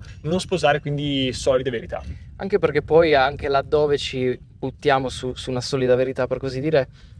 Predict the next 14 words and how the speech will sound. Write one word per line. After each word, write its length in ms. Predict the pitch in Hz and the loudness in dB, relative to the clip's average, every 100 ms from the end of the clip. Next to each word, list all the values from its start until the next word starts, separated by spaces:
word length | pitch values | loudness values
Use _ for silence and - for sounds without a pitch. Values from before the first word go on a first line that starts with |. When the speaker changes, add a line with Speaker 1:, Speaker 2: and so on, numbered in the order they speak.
| - - | -16 -4
Speaker 2:
in 80 | |
realtà 320 | 151 156 185 151 | 0 2 4 4
poi 160 | 147 | 4
abbracciare 480 | 135 127 147 147 131 | 4 2 0 0 0
tutto 260 | 156 170 165 | -2 -2 0
il 60 | |
resto 300 | 139 160 160 | 2 -2 -4
ci 160 | - 135 | -6 -4
può 120 | 131 | 0
dare 180 | 127 120 | 2 2
magari 260 | 123 127 | 0 0
anche 180 | 127 143 | -2 -4
degli 180 | 127 120 | -6 -6
effetti 560 | 120 - 131 - 120 | -6 -4 -6 -6 -10